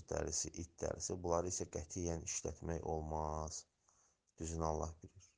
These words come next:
Yəni, bunların haramlığı daha çoxdur, daha böyükdür, nəinki başqaları.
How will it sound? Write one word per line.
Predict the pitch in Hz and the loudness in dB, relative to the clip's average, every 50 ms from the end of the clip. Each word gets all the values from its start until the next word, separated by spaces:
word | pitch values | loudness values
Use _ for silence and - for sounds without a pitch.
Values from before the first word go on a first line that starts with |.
| _ _ - | _ _ -8
Yəni, | 87 85 80 76 | -6 -4 0 2
bunların | 82 85 85 85 85 92 95 90 - | 4 6 6 6 6 4 0 -2 -4
haramlığı | - 98 90 82 82 82 82 85 82 82 90 95 92 | -4 0 2 4 4 4 4 2 2 0 0 0 2
daha | 90 87 87 85 82 | 2 2 2 2 0
çoxdur, | - - - - - - - | -2 -6 -10 -12 -12 -8 -4
daha | 87 - 85 85 82 82 | -2 0 0 -2 -2 -4
böyükdür, | 82 82 85 - - - - 82 | -6 -8 -8 -10 -16 -12 -6 -4
nəinki | 80 80 80 82 82 - | -2 -2 -2 -2 -4 -6
başqaları. | - - - - - - - - - - | -6 -6 -6 -8 -10 -16 -16 -16 -16 -20